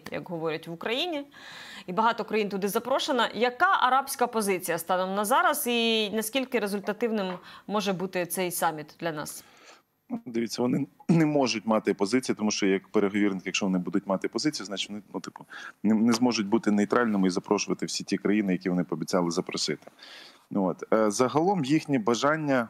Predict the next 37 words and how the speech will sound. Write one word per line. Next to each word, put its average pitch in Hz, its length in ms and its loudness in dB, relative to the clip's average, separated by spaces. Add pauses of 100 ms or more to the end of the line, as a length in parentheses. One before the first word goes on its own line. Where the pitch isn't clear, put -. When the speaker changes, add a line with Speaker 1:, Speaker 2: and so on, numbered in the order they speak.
Speaker 2:
було 127 240 2
провести 113 480 0
саме 104 300 -2
в 127 80 -8
них, 180 140 -6
щоб - 180 -10
укріпити 107 480 -4
їхні, 104 500 -2 (680)
е, 101 300 2
скажімо 104 280 -2
так, 92 180 0
геополітичні 107 680 0
позиції 110 460 -2
в 117 40 0
регіоні. 165 580 -2 (120)
Раз. 110 320 -4 (420)
Друге, 147 440 2
типу, 117 440 0
щоб - 300 0
отримати 127 480 0
цю - 140 -4
можливість 110 460 0
проведення 147 400 0
такого 110 240 -2
форуму, 104 380 -2 (380)
вони 120 240 2
пообіцяли, 110 580 2
що 104 140 -4
запросять 101 460 -2
Китай. - 360 -10 (220)
Ну, 147 180 -2 (120)
от 98 100 -8
це 117 80 2
якраз 104 240 0
таки - 180 -6
найбільша 98 400 0
інтрига, 107 420 0